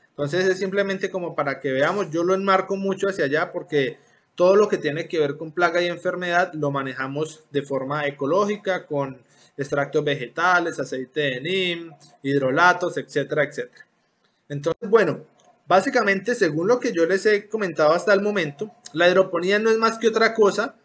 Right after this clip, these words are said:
que un conjunto de técnicas que nos van a permitir cultivar plantas sin utilizar la tierra. A eso nosotros le vamos a denominar hidroponía. Y lo ilustro en esta imagen. Fíjense que son vasos de vidrio donde tienen una solución acuosa,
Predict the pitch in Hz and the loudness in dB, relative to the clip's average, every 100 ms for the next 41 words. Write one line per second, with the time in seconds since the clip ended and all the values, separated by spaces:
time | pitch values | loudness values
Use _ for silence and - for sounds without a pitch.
0 | _ 180 160 160 208 220 214 208 214 220 | _ 0 0 0 0 0 0 -2 4 4
1 | 196 185 185 202 196 220 220 185 151 147 | 4 4 4 2 -2 -2 -2 -2 0 0
2 | 160 165 202 165 143 147 147 190 180 151 | 0 2 2 0 -4 -4 0 -2 2 2
3 | 143 147 180 180 202 202 165 151 147 135 | 4 2 0 0 -4 -4 -6 -4 -4 -4
4 | 135 131 151 156 185 143 120 - _ _ | -4 -4 -2 0 2 0 0 -14 _ _
5 | _ 156 185 226 277 185 185 208 208 175 | _ 2 2 4 2 0 -2 2 4 4
6 | 185 196 190 175 160 135 135 160 165 - | 4 4 4 2 -4 -4 -2 2 0 0
7 | 147 156 131 - _ _ 165 180 175 180 | -2 -2 -4 -8 _ _ 0 2 4 4
8 | 190 202 226 226 226 220 233 202 135 - | 4 4 4 4 0 0 0 0 -2 -2
9 | 185 220 220 202 151 151 151 185 185 185 | 0 0 0 0 0 -2 2 6 6 4
10 | 185 202 196 165 156 175 165 143 131 147 | -2 0 2 0 0 0 0 -2 -4 -6
11 | 156 180 180 175 143 139 147 170 196 202 | -4 -4 0 -2 -2 -2 -2 -2 4 4
12 | 165 175 175 | 6 2 -4